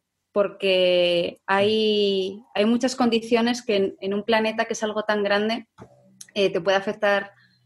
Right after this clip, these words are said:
no solamente la radiación, sino también la gravedad, te puede afectar, eh, la temperatura.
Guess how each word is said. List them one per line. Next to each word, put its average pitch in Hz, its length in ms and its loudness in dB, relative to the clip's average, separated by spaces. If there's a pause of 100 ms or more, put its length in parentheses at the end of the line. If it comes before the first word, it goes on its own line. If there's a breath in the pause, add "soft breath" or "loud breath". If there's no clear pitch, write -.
(160)
no 220 140 0
solamente 226 360 2
la 220 140 4
radiación, 214 580 2
sino 208 260 0
también 190 880 0
la 190 120 0
gravedad, 208 720 0
te 190 80 -6
puede 185 220 0
afectar, 185 760 0 (640)
eh, 180 800 2
la 180 140 2
temperatura. 220 1300 0